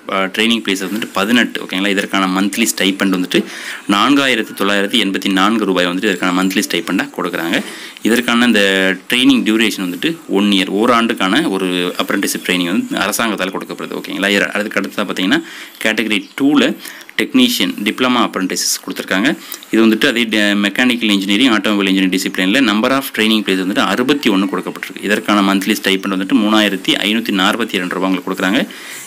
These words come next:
இதுவுமே அது போலவே ஓராண்டுக்கான, அஹ், duration தான். ஓகேங்களா?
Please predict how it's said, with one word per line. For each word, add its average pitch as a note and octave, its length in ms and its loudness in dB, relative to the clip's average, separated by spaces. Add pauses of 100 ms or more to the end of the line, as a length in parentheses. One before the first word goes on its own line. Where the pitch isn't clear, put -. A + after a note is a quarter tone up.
இதுவுமே C3 360 8
அது G#2 180 2
போலவே G2+ 320 2
ஓராண்டுக்கான, G#2 580 2 (240)
அஹ், F#2 280 0
duration F#2 440 0
தான். E2+ 120 -10
ஓகேங்களா? F#2 380 -6